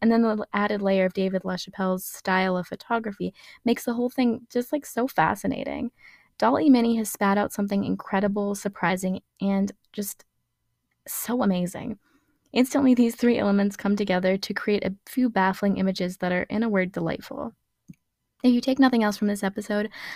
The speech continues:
I highly recommend that you try out dall-E Mini. It's so much fun to see what it can create, and I love scrolling through other people's creations to see what they came up with and how they perfected their inputs to get more exact results. I even tried out some of my own.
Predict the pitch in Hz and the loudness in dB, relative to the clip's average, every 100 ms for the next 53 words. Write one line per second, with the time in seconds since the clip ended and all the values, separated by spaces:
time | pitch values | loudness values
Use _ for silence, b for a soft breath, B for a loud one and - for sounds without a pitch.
0 | B 214 220 214 214 240 226 202 202 196 | B 0 2 2 2 2 2 2 2 2
1 | 196 196 - 190 196 190 - 190 185 190 | 0 -2 -4 -2 0 -2 -2 -2 0 0
2 | 180 180 180 B B B B 214 262 294 | -2 -2 -4 B B B B 0 4 4
3 | 339 - 196 202 214 - 208 190 - 196 | 4 -4 -2 0 -2 -2 0 0 -2 -4
4 | - 190 196 214 226 202 202 196 202 - | -2 -2 0 2 0 0 0 2 0 -2
5 | - 233 214 - 202 - 190 202 202 202 | -2 0 -2 -2 -4 0 0 -2 -2 -4
6 | 202 - 202 202 202 202 202 - 190 175 | -4 -2 0 0 -2 -4 -6 -4 -4 -2
7 | 180 - 180 196 - 208 208 - 190 185 | -4 -4 -4 -4 -2 -2 -2 -2 -2 -2
8 | 185 185 190 - 196 196 185 180 196 196 | -2 -2 -4 -2 -2 0 -2 0 0 0
9 | 185 - 185 175 175 170 185 170 - 180 | -6 -4 -4 -2 -2 -4 -6 -8 -8 -8
10 | 180 180 - - B B B B B - | -6 -8 -10 -20 B B B B B 2
11 | 208 240 233 208 202 - 196 190 190 190 | 4 4 2 0 0 0 0 2 2 0
12 | 180 180 185 | 0 0 -2